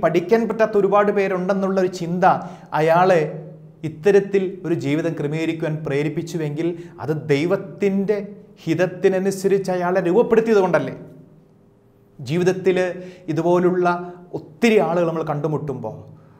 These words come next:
അത്ര വലുതായിട്ട് നമുക്ക് ചെയ്യാൻ പറ്റിയില്ലെങ്കിലും നമ്മളുടെ, നമ്മളുടെ മനസ്സിൽ, നമ്മളുടെ ദൈവം നമ്മുടെ മനസ്സിൽ തോന്നിപ്പിക്കുന്ന പോലെ മറ്റുള്ളവർക്ക് എന്തെങ്കിലും ചെയ്യുവാൻ,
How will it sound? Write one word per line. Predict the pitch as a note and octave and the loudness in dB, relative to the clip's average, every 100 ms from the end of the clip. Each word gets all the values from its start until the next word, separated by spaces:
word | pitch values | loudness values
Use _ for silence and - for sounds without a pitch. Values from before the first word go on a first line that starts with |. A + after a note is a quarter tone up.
| - - | -18 -12
അത്ര | G#2+ - G3 G#3+ F#3 | -12 -4 2 4 4
വലുതായിട്ട് | F#3+ A3 A3+ A#3+ B3 A3+ | 4 4 6 4 0 -4
നമുക്ക് | G#3 G#3 G3 | -4 -6 -2
ചെയ്യാൻ | G3 G#3 | -2 0
പറ്റിയില്ലെങ്കിലും | G3 F#3 G3 E3+ E3 E3 D#3+ B2 - - - - - | -2 0 0 0 0 -2 -2 -4 -12 -18 -20 -20 -18
നമ്മളുടെ, | A2 D3+ A3+ B3+ - - - C#3+ C#3+ C#3+ D#3 | -8 -2 -2 -2 -4 -12 -16 -14 -12 -8 -6
നമ്മളുടെ | E3 G3+ A3 E3+ | -4 -2 0 0
മനസ്സിൽ, | E3 E3 C3 A2 F#2 - - - - | -2 -4 -4 -4 -8 -14 -20 -20 -6
നമ്മളുടെ | D3 F#3 G3+ E3+ | 0 2 2 2
ദൈവം | E3 E3 F3+ F3 - - | 2 2 2 -2 -10 -6
നമ്മുടെ | D3+ F3 D#3+ | -4 -2 -2
മനസ്സിൽ | D3 D3+ E3+ D#3+ | -4 -2 -4 -2
തോന്നിപ്പിക്കുന്ന | D#3 F3 D#3 G3 F#3+ F#3 F#3 | -2 -2 -4 -4 -2 -2 0
പോലെ | F#3+ F#3+ F#3+ | 2 2 0
മറ്റുള്ളവർക്ക് | C#3+ F3 E3+ F3 D#3+ E3 C#3+ | -2 -4 -2 -2 -2 -6 -8
എന്തെങ്കിലും | D#3+ G#3 G3+ G#3+ G3+ | -2 0 0 0 0
ചെയ്യുവാൻ, | E3 D#3 D#3 | 0 4 4